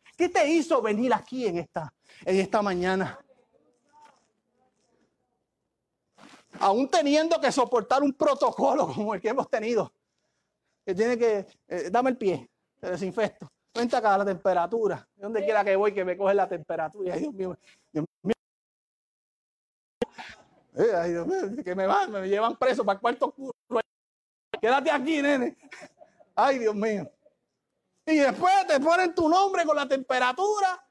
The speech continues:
y te llevan a la silla. ¿Qué te hizo venir a la casa del Señor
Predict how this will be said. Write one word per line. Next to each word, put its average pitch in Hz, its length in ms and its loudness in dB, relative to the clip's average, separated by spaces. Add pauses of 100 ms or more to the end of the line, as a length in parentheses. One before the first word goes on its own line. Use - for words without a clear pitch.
(220)
y 233 140 -4
te 233 180 2
llevan 311 340 2
a 269 80 2
la 240 120 2
silla. 214 360 -4 (160)
¿Qué 370 160 0
te 349 340 -2
hizo 285 600 0 (320)
venir 254 440 2
a 349 180 4
la 277 80 0
casa 330 400 2
del 311 160 2
Señor 285 600 0